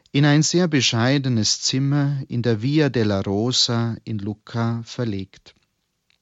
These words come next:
nahe dem Giannini-Haus. Es folgen Monate unbeschreiblicher, körperlicher, seelischer und mystischer Leiden. Sie erfährt in ihrem Fleisch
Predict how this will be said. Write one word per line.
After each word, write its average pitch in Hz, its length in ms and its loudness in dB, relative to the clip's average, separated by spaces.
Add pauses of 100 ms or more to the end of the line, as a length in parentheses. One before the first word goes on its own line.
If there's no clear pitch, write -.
(380)
nahe 117 600 2 (200)
dem 110 140 -2
Giannini-Haus. 107 1080 -2 (840)
Es - 180 0
folgen 165 480 4
Monate 127 880 2
unbeschreiblicher, 120 1300 -2
körperlicher, 113 880 -2
seelischer 143 680 2
und 143 140 0
mystischer 127 600 0
Leiden. 101 560 -4 (600)
Sie - 180 2
erfährt 151 520 2
in 131 140 2
ihrem 131 320 2
Fleisch 123 680 0